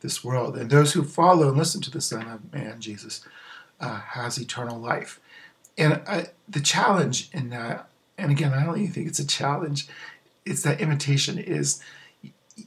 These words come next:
you know, for any of us, when we follow those commands, and I put commands in air quotes, uh, 'cause they're not commands, they're invitations. Uh, they're actually, they're, they're natural things that we are to experience anyway, 'cause we're created from God.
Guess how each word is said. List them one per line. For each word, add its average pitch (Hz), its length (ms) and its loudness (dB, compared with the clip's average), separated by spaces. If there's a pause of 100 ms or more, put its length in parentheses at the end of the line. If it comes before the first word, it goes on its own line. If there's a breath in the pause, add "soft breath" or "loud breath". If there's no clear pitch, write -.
you 170 240 -4
know, 147 180 0
for - 340 2
any 180 260 6
of 160 120 4
us, 151 420 2
when 151 200 2
we 165 80 4
follow 170 420 0
those 139 180 2
commands, - 760 -8 (1000)
and 147 180 -4
I 147 60 -2
put 143 260 -6
commands 113 380 -10
in - 100 -4
air 139 120 -4
quotes, - 560 -8 (1200 loud breath)
uh, 135 400 4 (140)
'cause 120 120 -8
they're 127 80 -8
not 131 200 0
commands, - 400 -2
they're - 80 -4
invitations. 135 960 -2 (400 loud breath)
Uh, 175 180 -2 (100)
they're 147 340 6
actually, 135 360 4
they're, 131 360 0
they're 131 340 -4
natural 143 440 4
things 127 320 -4
that - 100 -6
we 135 200 -2
are 120 140 -2
to - 120 -6
experience - 360 -4
anyway, 143 220 4
'cause 107 180 -8
we're 113 100 -8
created 110 280 -10
from 113 160 -14
God. 135 400 -4